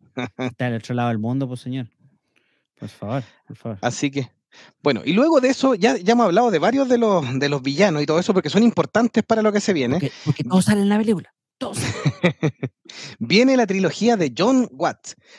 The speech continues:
Speaker 1: John Watts, que hasta, hasta ese minuto había hecho una película que se llamaba Clone, que es una pseudo película de terror, que es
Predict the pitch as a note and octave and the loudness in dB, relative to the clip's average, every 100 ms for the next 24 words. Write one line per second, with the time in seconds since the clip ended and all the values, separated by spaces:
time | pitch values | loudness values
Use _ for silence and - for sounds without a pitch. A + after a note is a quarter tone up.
0 | _ - C#4+ C4+ C#4 - A#3+ - A3 G#3 | _ 2 4 4 2 2 0 2 0 0
1 | - _ E3+ - G3 G#3 A3+ D4 D4+ C#4 | -4 _ -4 0 0 2 4 4 2 -2
2 | C4 F#3 A3+ B3 - A#3+ G#3+ A3+ A3+ F#3+ | 0 0 4 2 4 2 2 2 0 0
3 | F3 F#3 G3+ F#3+ G#3 C#4+ D#4+ F4 D#4 _ | 0 2 2 0 2 4 4 0 -2 _
4 | _ _ _ _ _ - F#3 G#3+ G#3 F3 | _ _ _ _ _ 0 2 2 0 0
5 | F3+ F#3 F3+ F3 - _ - - - G#3 | 2 4 2 0 -6 _ -20 -20 0 0
6 | G#3+ G3+ F3+ G3 G3 F#3 F3 F3 B3+ D4 | 2 0 0 0 2 2 2 2 2 0
7 | - A3+ A3 | 0 0 0